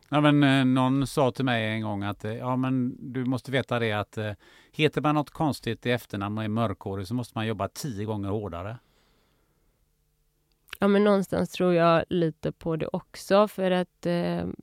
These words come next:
Speaker 2: jag menar, jag som läkare, jag har ju, eh, eh,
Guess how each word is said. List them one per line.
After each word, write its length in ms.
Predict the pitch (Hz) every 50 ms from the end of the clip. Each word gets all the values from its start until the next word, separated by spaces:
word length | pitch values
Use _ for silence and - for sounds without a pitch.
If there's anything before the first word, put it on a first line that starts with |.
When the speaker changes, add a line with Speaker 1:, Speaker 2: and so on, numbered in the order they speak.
| - - - - - - - - - _ - - 180 - - _ _ _ _ _ _ _ _ _ _ _ _ _ _ _ - - _ _ _ _ _ _ _ _ _ _ _ _ _
Speaker 2:
jag 140 | - 202 196
menar, 160 | 190 190 190
jag 180 | 190 190 190
som 160 | - 196 190 190
läkare, 840 | 196 196 185 160 - _ - 170 175 170 175 185 196 196 190 190
jag 160 | 185 185 180 180
har 180 | 185 190 190
ju, 440 | 196 196 190 190 190 185 185 180 185
eh, 260 | 185 185 185 185 185 190 180 - _ _ _ _ _ _ _ _ _ _ _ _ _ _ _ _ _ - - - - -
eh, 120 | - -